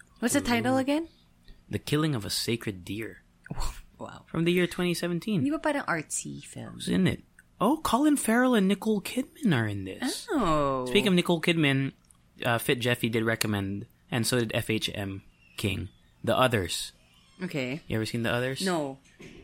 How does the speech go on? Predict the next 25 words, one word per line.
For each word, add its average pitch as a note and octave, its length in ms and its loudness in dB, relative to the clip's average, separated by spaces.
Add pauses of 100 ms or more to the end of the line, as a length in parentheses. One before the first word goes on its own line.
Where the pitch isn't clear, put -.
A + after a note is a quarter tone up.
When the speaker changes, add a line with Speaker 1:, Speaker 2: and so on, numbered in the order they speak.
Speaker 1:
The D3+ 240 -10
Others. C#3+ 200 -10
Speaker 2:
Oh, D#3+ 120 0
you F#3+ 100 4
haven't A3 160 4
seen A3+ 140 2
The A2+ 120 0
Others? F#3+ 400 0
Speaker 1:
No. B3 380 2 (460)
Speaker 2:
<gasps> - 460 -20
Wait, D#3 160 2
don't G3 140 4
look G#3 140 4
it A3+ 80 6
up. A#3 180 6
Don't A3+ 140 4
look A#3 140 4
it C4 40 6
up. F#4+ 260 8
Well, F#3 120 10
Speaker 1:
Why? E4 40 6
Speaker 2:
no, E3+ 140 6
look F3+ 220 2
it G3+ 100 6
up G3 260 4